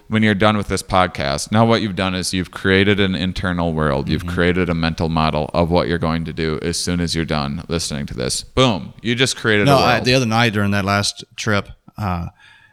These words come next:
Speaker 2: it was, like, so <laughs> to me, it just kept coming up that every thought, everything, that every thought that I was having, every, it were, these were all different worlds being created.
Speaker 1: Mm-hmm.
Speaker 2: That's literally, like, I was like,
Speaker 1: It is.
Speaker 2: "Okay, well, I thought this,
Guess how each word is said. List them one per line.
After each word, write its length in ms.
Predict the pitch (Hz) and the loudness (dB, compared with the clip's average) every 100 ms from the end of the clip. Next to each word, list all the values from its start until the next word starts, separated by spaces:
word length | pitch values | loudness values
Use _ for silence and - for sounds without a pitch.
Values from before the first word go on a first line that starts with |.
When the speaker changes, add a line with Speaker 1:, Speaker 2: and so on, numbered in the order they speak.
| - | -4
Speaker 2:
it 100 | 107 | 0
was, 360 | 90 101 - | 0 0 -2
like, 240 | 87 104 98 | -2 -2 -2
so 360 | - 92 101 | 0 2 0
<laughs> 120 | 95 - | -2 -4
to 160 | - | 0
me, 160 | 117 107 | 2 2
it 40 | |
just 160 | 90 - | 0 0
kept 180 | 113 - _ _ _ 170 - | -2 -4 _ _ _ -20 -8
coming 320 | - 101 101 | -2 0 2
up 140 | 95 | 0
that 160 | 95 - | -2 -2
every 240 | 113 123 123 | 0 2 0
thought, 360 | - 104 101 | 0 0 0
everything, 640 | 98 113 - 107 101 98 90 - - - _ - _ - | 0 -4 -2 -2 -2 -4 -8 -14 -20 -20 _ -20 _ -14
that 220 | 76 80 - | -10 -10 -4
every 240 | 113 117 | 0 2
thought 380 | 107 - 110 107 | 0 -2 0 0
that 80 | 101 | 0
I 80 | 101 | 0
was 160 | 104 - | 0 0
having, 480 | 101 98 98 95 | 0 0 0 0
every, 300 | 95 95 98 92 _ _ _ | 0 0 -2 -6 _ _ _
it 80 | 78 | -4
were, 140 | 104 - | -4 -4
these 180 | 98 95 | -6 -4
were 120 | 98 - | -4 0
all 220 | 98 98 | 2 2
different 460 | 95 101 98 92 - | 0 0 0 -2 -8
worlds 520 | - 87 95 85 85 | -6 -2 0 0 -2
being 300 | 87 95 90 | -4 -2 -2
created. 480 | 90 101 87 98 92 | -4 -4 -2 -2 0
Speaker 1:
Mm-hmm. 240 | 101 101 107 | 0 2 0
Speaker 2:
That's 220 | 98 98 | -2 0
literally, 340 | 104 101 98 | 0 0 0
like, 220 | 92 92 | 0 0
I 80 | 90 | 0
was 200 | 90 87 | 0 0
like, 200 | 90 87 | -2 0
Speaker 1:
It 80 | 87 | 0
is. 340 | 117 98 - | 0 -2 -4
Speaker 2:
"Okay, 300 | - 156 123 | 0 4 4
well, 280 | 110 110 117 | 4 4 4
I 80 | 113 | 4
thought 260 | 110 120 123 | 4 2 2
this, 260 | 120 - | -2 -4